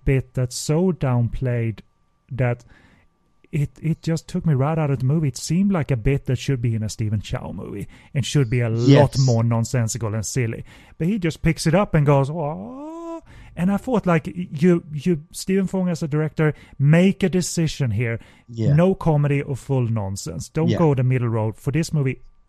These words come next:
Speaker 1: that didn't work. And I think it was a downward slope for me from that point on, despite his focus wasn't comedy like that for the rest forty minutes or anything. But that was a moment that just broke everything for a little bit. <laughs> Yeah.
Speaker 2: Yeah, it's a,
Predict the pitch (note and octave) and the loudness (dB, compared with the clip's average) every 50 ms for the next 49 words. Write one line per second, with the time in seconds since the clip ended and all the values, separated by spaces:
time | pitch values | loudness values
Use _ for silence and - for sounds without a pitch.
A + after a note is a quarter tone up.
0 | _ _ _ - D3 C3+ C#3 - _ - C3+ A#2 A#2+ A#2 G#2+ B2 B2+ A#2+ A2+ - | _ _ _ -4 -2 -2 -2 -4 _ -6 -4 -4 -2 -4 -2 -2 -2 -2 -2 -2
1 | C#3+ C3 C3 B2+ B2 - - _ _ - C4+ B3+ G3 - - - - - - - | -4 -2 -2 -2 -4 -6 -8 _ _ -10 -6 -6 -6 -8 -8 -20 -20 -20 -20 -20
2 | - - _ - D#3+ D3 C#3+ F3 G3+ G3 G#3+ C3+ C#3+ C#3+ D#3 E3 E3+ E3 D#3+ - | -20 -18 _ -8 -8 -6 -4 -6 -4 -4 -4 -2 -2 -2 0 0 0 0 -2 -4
3 | - D#3+ E3 F#3+ - - C#3 A#2+ A#2+ A2+ A2+ A2+ A#2 A2+ - - - C#3 B2+ B2+ | -4 -6 -6 -6 -6 -6 -4 -2 -2 -2 -2 -4 -6 -8 -10 -8 -4 -4 -2 -2
4 | B2+ A#2+ - C#3 C3+ B2 B2 C3+ C3+ C3 A#2 G2+ C3 B2 - - E3 D#3 D3+ - | -2 -4 -2 -2 -2 0 0 0 0 0 0 0 -2 -4 -2 -2 0 0 0 -2
5 | - - - - - - - - - C3+ F3+ - - - G3+ G3 - - D#3+ B2 | -4 -14 -20 -20 -20 -20 -14 -6 -2 0 0 0 0 0 0 0 0 0 -2 -2
6 | C3 C#3+ C#3+ C3 - D3 B2+ - - C3 C3 B2 A#2+ A2+ G#2 G#2 G#2 G2+ - - | 0 0 -2 0 0 -2 -4 -2 -2 -2 -2 0 0 -2 -2 -4 -6 -8 -8 -6
7 | A2+ A2 G#2+ - - _ _ - D#3 - D#3 C#3 A#2+ A#2 A2+ A2+ G#2 - - C3+ | -6 -6 -8 -10 -14 _ _ -18 -10 -6 -4 -2 -2 -2 -2 -4 -6 -6 -4 -4
8 | A#2+ A#2 A#2 A#2+ B2 A#2+ A2+ - G#2+ G#2 G#2 G2+ A#2 A2 - - - - - - | -2 -2 0 0 0 -2 -2 -2 -4 -6 -4 -6 -8 -8 -10 -12 -20 -20 -12 -8
9 | D3+ A#2+ D#3+ E3 F#3 F#3+ - - B2+ B2 B2 A#2+ A#2+ A#2 A2 - A2+ G#2+ - C3 | -6 -2 0 0 0 0 0 0 0 0 2 0 0 -2 -2 -4 -6 -6 -4 -4
10 | B2 A2 - _ _ _ _ C4 A#3 - C#3 A#2 B2 D3 E3+ - - - - - | -4 -4 -6 _ _ _ _ _ -16 -12 -8 -4 -2 -2 -2 -2 -4 -8 -10 -10
11 | - - - - - - - E2 - - - - - - - - - - - - | -14 -12 -10 -10 -10 -8 -8 -8 -8 -8 -8 -6 -6 -4 -4 -6 -6 -10 -16 -18
12 | - - G3 C3 - - - - - - - C#3+ - C4+ E3 E3 E3 D3+ - - | -10 -6 -6 -6 -6 -8 -14 -20 -20 -8 0 2 4 4 4 2 0 -2 -4 -6
13 | F#3 | -6